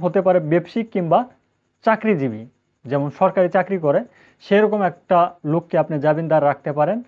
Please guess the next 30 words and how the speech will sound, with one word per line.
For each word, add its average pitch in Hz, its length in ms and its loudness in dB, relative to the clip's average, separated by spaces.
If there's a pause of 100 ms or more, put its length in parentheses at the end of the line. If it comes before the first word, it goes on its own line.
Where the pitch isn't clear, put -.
(260)
আর 139 120 0
দ্বিতীয় 208 340 0
নাম্বারটা 175 460 2 (120)
হচ্ছে 208 240 0 (340)
আপনার 151 420 0 (440)
আশেপাশে 202 480 0
হয়তো 156 260 -2
আপনার 151 280 0
আত্মীয় 165 260 -4
স্বজনের 147 420 -4
ভিতরে 160 360 -4 (200)
রাখতে 139 280 -2
পারেন। 113 240 -8 (420)
এই 165 120 0
দুইটার 226 420 2
মধ্যে 233 240 -2
যে 202 140 0
কোনো 175 200 -4
একটা, 156 260 -2 (580)
আহ, 139 320 2 (220)
জামিনদার 190 460 4 (240)
থাকতে 190 280 -2
হয়, 180 180 2
হয়তো 160 260 -2
ব্যবসায়িক 170 460 -2
কিংবা 131 240 -4
চাকরিজীবী। 160 580 -6 (540)
এটাই 196 300 4
হচ্ছে 202 200 -4
শক্তিশালী। 151 600 -4